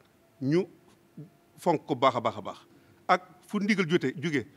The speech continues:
fa saasa ñu jëfe, ñu jëfe ko fa saasa. Ak yokk sunu cofeel ci bëgg Sëriñ Tuubaa. Ak bañ a am benn tànn lu ñuy tànnal suñu bopp, wala ñu di ko tànnal, tànnal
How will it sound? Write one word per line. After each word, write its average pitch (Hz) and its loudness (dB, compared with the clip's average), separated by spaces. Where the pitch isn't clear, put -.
fa 196 -4
saasa 190 2
ñu 143 -2
jëfe, 127 -4
ñu 135 -6
jëfe 139 -6
ko 120 -8
fa - -12
saasa. 98 -8
Ak 170 -2
yokk 220 0
sunu 185 2
cofeel 143 0
ci 160 -8
bëgg 139 -4
Sëriñ 123 -4
Tuubaa. 101 -6
Ak 240 -2
bañ 180 4
a 214 4
am 185 4
benn 208 4
tànn 185 6
lu 170 0
ñuy 160 4
tànnal 156 0
suñu 139 -4
bopp, 170 -6
wala 147 -4
ñu 147 0
di 135 -6
ko 143 -10
tànnal, 135 -2
tànnal 123 -4